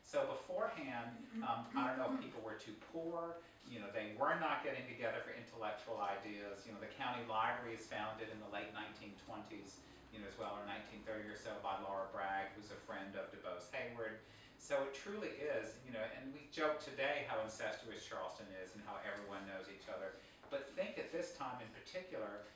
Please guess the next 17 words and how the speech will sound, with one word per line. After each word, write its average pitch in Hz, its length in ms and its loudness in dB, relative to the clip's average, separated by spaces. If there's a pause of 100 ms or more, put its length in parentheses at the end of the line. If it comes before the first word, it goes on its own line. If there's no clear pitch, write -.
(200)
when, 113 240 2 (160)
you 117 80 -8
know, 104 160 -6
blacks - 560 6
were 107 240 2
certainly 117 880 0
disenfranchised, 95 1040 -4
you 107 160 -8
know, - 80 -10
so - 80 -4
they 110 240 2
were 110 160 -2
there. 92 400 2 (320)
But 135 160 4
you - 40 -6 (120)
think 208 240 2
about - 240 2